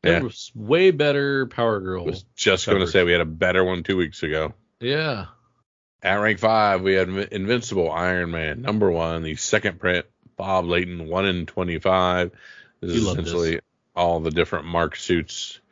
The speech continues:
Speaker 1: Yeah.
Speaker 2: all lined up. Very cool book. Up to seventy dollars gone off of eBay. Hard to find. Love this cover. Wish the C G C had a case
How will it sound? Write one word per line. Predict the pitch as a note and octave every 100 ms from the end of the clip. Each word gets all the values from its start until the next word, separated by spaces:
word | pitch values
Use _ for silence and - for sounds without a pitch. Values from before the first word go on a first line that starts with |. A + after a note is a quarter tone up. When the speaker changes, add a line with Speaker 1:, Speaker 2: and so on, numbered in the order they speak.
| _ _
Speaker 1:
Yeah. | - E2+
Speaker 2:
all | E2+ E2
lined | E2 E2
up. | D#2+ D#2 _ _ -
Very | E2+ E2+ E2+ E2 D#2+
cool | - E2 D#2+
book. | E2 E2 - - - - _
Up | - -
to | -
seventy | - A2 A2+ A#2+ A#2 G2+ G2 G2+ - - G2 - -
dollars | F#2 F#2 F2+ D#2 - - E2
gone | G#2+ C#3+ C3 G#2 F2+ D#2
off | - F2 E2+
of | D#2+
eBay. | - F#2+ F#2 F2+
Hard | F#2 F2+
to | D#2+
find. | - F#2+ F#2 E2+
Love | F2 G#2 F#2
this | F2+ -
cover. | F#2+ E2+ E2+ E2+ - - - - - _ -
Wish | - F#2+ -
the | F#2+
C | - F2+
G | F2
C | E2 F2+
had | E2+ E2
a | D#2
case | - G#2 G2+ - -